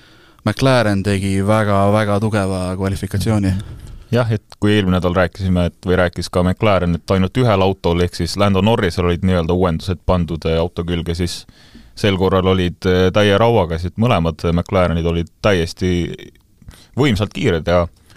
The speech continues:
Speaker 2: Lando Norris eriti, et kui ta siin tegi oma kõige kiiremat ringi Q kolmes, siis, eh,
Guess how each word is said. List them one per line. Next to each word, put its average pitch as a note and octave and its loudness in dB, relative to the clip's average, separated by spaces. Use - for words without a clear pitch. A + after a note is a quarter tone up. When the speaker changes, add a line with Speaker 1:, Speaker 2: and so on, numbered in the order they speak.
Speaker 2:
Lando B2+ 2
Norris B2 2
eriti, C#3+ 0
et - -6
kui G2 -2
ta F#2 2
siin G#2 2
tegi B2+ 0
oma F2 2
kõige G2+ -2
kiiremat G2+ 0
ringi A#2 0
Q G2 0
kolmes, F#2+ 0
siis, F2 -2
eh, E2 2